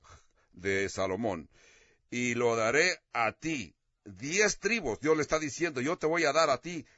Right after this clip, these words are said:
diez tribus", y quedará el hijo de Salomón con dos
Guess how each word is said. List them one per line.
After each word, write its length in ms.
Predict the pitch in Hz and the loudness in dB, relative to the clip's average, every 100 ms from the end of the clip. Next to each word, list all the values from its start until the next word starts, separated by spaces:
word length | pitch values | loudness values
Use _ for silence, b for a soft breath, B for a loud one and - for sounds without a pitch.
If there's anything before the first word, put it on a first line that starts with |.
| b - | b -20
diez 520 | 95 135 180 214 - | -10 0 4 4 2
tribus", 680 | 175 226 160 98 - - - | -2 -2 -2 -4 -6 -14 -10
y 180 | 123 117 | -8 -4
quedará 460 | 117 117 117 151 | -2 0 2 2
el 80 | 143 | 4
hijo 300 | 151 131 123 | 0 0 -2
de 140 | 117 107 | -2 -4
Salomón 380 | 104 110 147 | -6 -4 -6
con 360 | 123 104 90 85 | -6 -6 -8 -6
dos 540 | 147 196 151 - - | 0 0 0 -4 -12